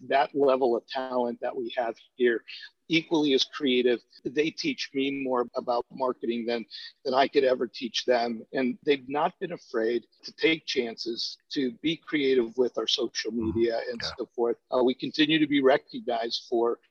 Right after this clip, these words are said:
Speaker 1: um, some of the initiatives that we've talked about. And, you know, on the visitor center side, we shut it down right at the beginning of the pandemic. And we're looking at how we're gonna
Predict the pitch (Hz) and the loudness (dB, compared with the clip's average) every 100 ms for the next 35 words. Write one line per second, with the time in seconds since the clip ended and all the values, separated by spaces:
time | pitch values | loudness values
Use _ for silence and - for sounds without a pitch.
0 | - - 131 123 117 - 131 127 127 123 | -20 -10 -8 -6 -4 -2 0 2 2 2
1 | 123 139 - 120 117 117 120 - 120 - | 2 2 2 -4 -8 -10 -10 -10 -8 -4
2 | 120 - - 107 110 _ - - - - | -6 -6 -12 -10 -10 _ -20 -18 -14 0
3 | 175 175 165 160 170 156 143 135 160 156 | 4 4 2 0 0 2 0 2 0 2
4 | 143 135 - 135 131 - 131 131 127 147 | 0 0 -2 -4 -6 -2 -2 -2 -2 -4
5 | - 123 127 135 127 131 127 123 123 131 | -4 -4 -2 -2 0 0 0 -2 -4 -4
6 | - 117 123 117 127 123 117 113 123 113 | -6 -14 -16 -6 -4 -2 -4 -8 -8 -6
7 | 117 120 123 120 - - - - 135 127 | -2 2 2 0 -6 -14 -12 -4 2 6
8 | 123 120 135 - 123 123 - 135 123 120 | 6 6 4 0 -2 -2 0 2 2 0
9 | 123 120 | -2 -4